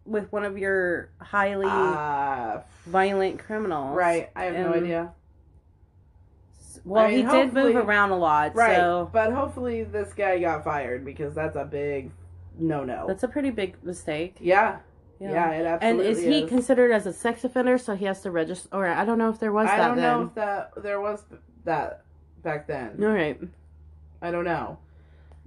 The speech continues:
Speaker 1: I'm
Speaker 2: So,
Speaker 1: upset.
Speaker 2: uh, by mid-October, they found more permanent lodgings in Rochester. Uh, so they actually found a house because now no one knew who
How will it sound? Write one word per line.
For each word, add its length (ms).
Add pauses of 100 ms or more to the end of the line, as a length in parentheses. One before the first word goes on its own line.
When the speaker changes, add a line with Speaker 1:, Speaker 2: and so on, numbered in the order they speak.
Speaker 1:
I'm 100
Speaker 2:
So, 640 (480)
Speaker 1:
upset. 100 (800)
Speaker 2:
uh, 380 (160)
by 160
mid-October, 1120
they 260
found 320
more 220
permanent 440
lodgings 540
in 220
Rochester. 760 (360)
Uh, 180
so 140
they 100
actually 260
found 200
a 20
house 520 (200)
because 440 (500)
now 480
no 180
one 160
knew 160
who 260